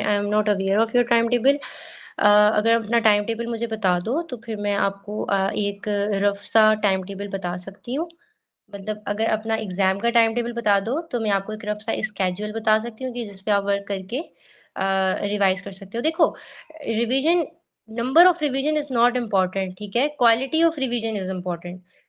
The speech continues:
ये ज़रूरी नहीं है कि आप दो दफ़ा रिवीजन करो, तीन दफ़ा रिवीजन करो। ज़रूरी ये है कि अगर एक दफ़ा भी रिवीजन की है और अगर अच्छे तरीके से की है, तो that's enough, ठीक है?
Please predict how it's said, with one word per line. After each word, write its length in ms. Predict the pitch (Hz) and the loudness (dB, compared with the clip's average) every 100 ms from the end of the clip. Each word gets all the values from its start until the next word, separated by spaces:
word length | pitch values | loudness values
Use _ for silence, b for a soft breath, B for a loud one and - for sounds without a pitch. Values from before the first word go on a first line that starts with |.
| _ | _
ये 80 | 254 | 0
ज़रूरी 380 | 254 254 262 320 | 2 2 2 2
नहीं 120 | 349 | 2
है 60 | |
कि 80 | 349 | 4
आप 140 | 320 254 | 2 2
दो 120 | 233 | 0
दफ़ा 240 | 240 247 | 0 0
रिवीजन 360 | 269 262 269 277 | 0 0 -2 0
करो, 240 | 269 269 | 2 2
तीन 220 | 269 240 | 0 -2
दफ़ा 180 | 220 220 | -4 -2
रिवीजन 360 | 233 226 226 240 | -4 -4 -6 -4
करो। 280 | 240 285 349 B B _ | 0 -2 -2 B B _
ज़रूरी 320 | 226 233 247 | -4 -2 -2
ये 180 | 277 262 | 0 4
है 80 | 285 | 4
कि 240 | 311 320 | 2 -2
अगर 240 | 320 294 285 | 0 2 2
एक 300 | - 226 214 | 0 -6 -4
दफ़ा 200 | 254 302 | -2 2
भी 120 | 320 | 2
रिवीजन 400 | 285 226 220 226 | 0 -2 -4 -4
की 220 | 220 208 | -6 -2
है 240 | 196 285 B B | -2 -2 B B
और 120 | 226 | 2
अगर 160 | 233 262 | 4 2
अच्छे 240 | - - | 0 -6
तरीके 360 | 254 214 190 240 | -4 -4 -4 -4
से 100 | 277 | -4
की 180 | 269 269 | -4 0
है, 100 | 320 | 0
तो 100 | 302 | 2
that's 300 | 208 208 220 | 0 0 -4
enough, 200 | 190 185 _ _ _ _ _ _ _ _ - | -6 -8 _ _ _ _ _ _ _ _ -8
ठीक 200 | 269 277 | -4 0
है? 180 | 185 | -2